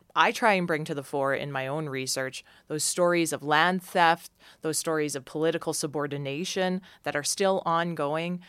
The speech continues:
right? L-, treaties are not land transactions. We did not agree to cede and surrender, uh, title to the land. These were supposed to be relationships through which we would share the land. And so if we start from that point, then Indigenous people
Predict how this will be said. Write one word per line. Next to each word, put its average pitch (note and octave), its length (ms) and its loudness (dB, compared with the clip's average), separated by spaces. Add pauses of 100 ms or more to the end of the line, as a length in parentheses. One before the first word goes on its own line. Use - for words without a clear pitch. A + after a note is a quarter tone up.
(180)
right? E3 280 0
L-, D#3 200 -10
treaties A3 340 -4
are F3+ 140 -2
not D#3+ 280 4
land C#3+ 300 -2
transactions. - 800 -8
We D#3 160 -4
did D#3+ 160 -4
not D3 400 -4
agree C#3 360 -10
to C3+ 120 -12
cede C3 300 -10
and C3 160 -10
surrender, C3+ 640 -6 (420)
uh, B2 200 -12
title C#3 340 -2
to D3 180 -8
the C#3 120 -8
land. - 580 -12 (280)
These D#3+ 220 -4
were D3 100 -8
supposed C#3+ 360 -4
to C#3+ 60 -8
be B2 340 -12 (680)
relationships C#3+ 720 -2
through D#3+ 220 0
which D3 220 -2
we C#3+ 120 -4
would C3+ 160 -6
share C3 340 -2
the C3 140 -6
land. - 420 -8 (300)
And F3 100 -6
so F#3 160 4
if F3+ 100 0
we G#3 280 2 (100)
start - 420 4
from F3 220 2
that D3+ 340 4
point, F#4+ 560 -2 (300)
then F3+ 160 2
Indigenous F#3+ 580 -2
people D#3 640 2